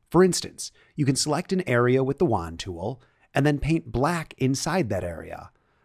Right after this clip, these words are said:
By changing the mask, you're changing what's being revealed. And eventually,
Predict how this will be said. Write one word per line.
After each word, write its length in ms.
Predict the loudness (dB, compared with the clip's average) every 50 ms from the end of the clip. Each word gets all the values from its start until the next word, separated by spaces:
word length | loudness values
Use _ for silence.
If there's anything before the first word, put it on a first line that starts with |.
| _ _ _ _ -2
By 100 | -2 -2
changing 680 | 0 -2 -2 0 0 0 -2 -2 -2 -2 -2 0 0
the 60 | 0
mask, 680 | 0 0 -2 -2 -2 -2 -4 -4 -4 -4 -4 -6 -8 _ _ _ _ -2
you're 120 | 2 2 2
changing 680 | 0 -2 -4 0 2 2 2 2 0 0 0 0 0
what's 200 | 0 -2 -2 -6
being 480 | -6 -2 -2 0 0 0 0 0 -2 -2
revealed. 720 | -4 -2 -2 0 0 0 0 -2 -4 -10 -16 -18 -20 -20 _ _ _ _ _ _ _ -6
And 100 | -4 -2
eventually, 640 | 0 2 2 2 2 2 2 2 2 2 0 -2